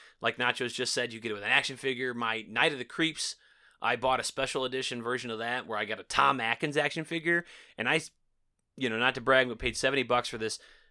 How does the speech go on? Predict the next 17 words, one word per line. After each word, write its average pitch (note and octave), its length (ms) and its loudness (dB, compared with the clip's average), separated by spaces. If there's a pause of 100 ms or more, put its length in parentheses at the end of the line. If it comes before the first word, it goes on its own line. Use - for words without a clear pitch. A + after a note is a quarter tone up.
(140)
set - 380 4
because C3 420 2 (340)
when D3 360 8
am A3+ 100 8
I D#3+ 220 6
ever D#3+ 260 6
gonna F#3 180 4
get E3+ 160 4
a D3+ 40 2
chance C#3+ 680 0 (180)
to E3 140 -2
get D3+ 240 6
a B2+ 140 0
Tom D3 560 4
Atkins C3 600 2 (280)
action C3+ 340 6
figure? G#2 460 -12